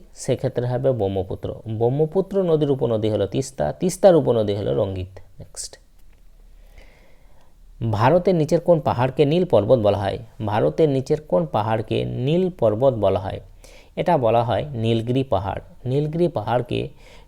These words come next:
নীল পর্বত বলা হয়। নীলগিরি সর্বোচ্চ শৃঙ্গর নাম কি? ডোডাবেদা। এবং এটি পশ্চিমঘাট এবং পূর্বঘাটের মিলনস্থল। এবং এই নীলগিরি পর্বতমালায় দেখা যায় টোডা উপজাতি, এবং টোডা লোকেরা নীলগিরি পর্বতমালায় বসবাস করে একটি দ্রাবিড় জনগোষ্ঠী।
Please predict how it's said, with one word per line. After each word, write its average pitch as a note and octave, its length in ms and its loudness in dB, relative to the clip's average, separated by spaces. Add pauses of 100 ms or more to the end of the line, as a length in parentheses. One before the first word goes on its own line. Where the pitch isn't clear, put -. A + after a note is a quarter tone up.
নীল D#3+ 260 2
পর্বত G#2+ 400 0
বলা F#2+ 220 2
হয়। G2 180 -4 (260)
নীলগিরি F3 720 2 (200)
সর্বোচ্চ B2 460 0
শৃঙ্গর C#3+ 380 -2
নাম B2+ 280 0
কি? D3 160 -6
ডোডাবেদা। A2+ 680 0 (460)
এবং F3+ 200 6
এটি E3+ 140 4
পশ্চিমঘাট D#3 640 2
এবং E3+ 240 2
পূর্বঘাটের C3+ 560 0
মিলনস্থল। A2 800 0 (540)
এবং D3+ 240 4 (140)
এই F3+ 200 6
নীলগিরি D3+ 400 2
পর্বতমালায় D3+ 580 4
দেখা A2+ 240 2
যায় - 280 0 (880)
টোডা D#3 240 10
উপজাতি, G#2 460 2
এবং G#2 300 -2
টোডা D3 260 6
লোকেরা C3+ 400 4
নীলগিরি C#3+ 400 2
পর্বতমালায় B2 720 4
বসবাস C#3 420 0
করে C3+ 200 2
একটি A#2+ 260 2
দ্রাবিড় A2 560 0
জনগোষ্ঠী। A2 800 -2